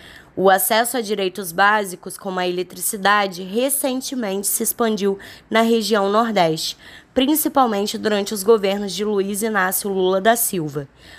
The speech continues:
Consequentemente, houve um aumento das disparidades proporcionais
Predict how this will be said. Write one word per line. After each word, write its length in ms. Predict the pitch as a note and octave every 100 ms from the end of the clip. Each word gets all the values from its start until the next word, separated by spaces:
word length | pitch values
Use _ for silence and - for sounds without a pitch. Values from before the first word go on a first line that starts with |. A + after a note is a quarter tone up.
| - -
Consequentemente, 1200 | G#3 G#3 G3+ F#3+ F#3+ F3+ - A3+ G#3+ A3+ - A3
houve 280 | G3 G3 A3+
um 140 | A#3
aumento 540 | B3 A3 G#3+ A#3 B3
das 220 | A3+ A3 F#3
disparidades 720 | G3 - G3 F#3+ F#3 F3+ -
proporcionais 880 | G3 F#3+ F#3+ - G#3+ F#3+ F#3 F#3+